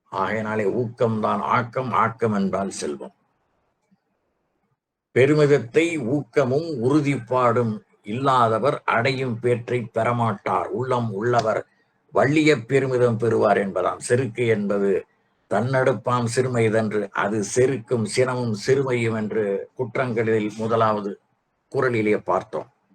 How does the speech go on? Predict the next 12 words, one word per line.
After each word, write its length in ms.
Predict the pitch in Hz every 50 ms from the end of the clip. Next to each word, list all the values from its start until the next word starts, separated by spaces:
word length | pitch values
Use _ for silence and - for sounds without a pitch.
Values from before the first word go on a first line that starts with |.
| _ _ _ _ _ _ _ _ _ _ _ _ _ _ _ _ _ _ _ _ _ _ _ _
"வீழுனர் 720 | - 117 156 180 180 175 170 165 151 147 143 135 120 98 110
வீழப்படுவார்க்கு 1040 | 135 160 160 156 - 120 120 - 139 135 139 127 123 123 120 117 110 - - 117
அமையுமே 640 | 107 104 113 135 139 131 127 135 147 156 151 123 101
வாழுணம் 520 | 98 101 117 135 151 147 143 139 139 135
என்னும் 300 | 131 127 123 120 120 120
செருக்கு" 460 | 113 - 123 123 120 107 - 120 120
என்பது 440 | 117 113 107 110 104 113 110 107 101
போலும் 340 | 98 110 110 107 110 104 98 -
பெருமிதமாம் 580 | 113 117 131 117 120 113 107 101 104 101 95 98
செருக்கு 560 | 95 - 110 110 117 120 117 - - 113 90
ஆகும். 300 | 85 87 - - - _ _ _ _ -
இங்கே, 500 | 95 98 110 107 104 101 92 80 -